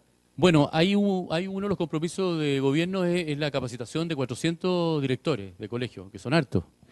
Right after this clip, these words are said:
Y es una, es como un diplomado, así, con, son bastantes recursos que consideran,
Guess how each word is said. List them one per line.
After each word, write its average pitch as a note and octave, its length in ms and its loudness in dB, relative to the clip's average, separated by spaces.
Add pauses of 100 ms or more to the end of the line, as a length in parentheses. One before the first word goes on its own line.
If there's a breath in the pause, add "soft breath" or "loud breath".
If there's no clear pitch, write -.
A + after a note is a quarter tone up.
(340 loud breath)
Y B2+ 140 6
es D3+ 80 8
una, C3+ 540 0
es C3+ 140 -4
como B2 440 2
un A#2 80 0
diplomado, B2 560 2
así, A2+ 280 -6
con, G#2+ 220 -4
son A#2+ 160 -4
bastantes D#3 340 4
recursos D#3 500 2
que A2+ 100 -4
consideran, B2+ 680 0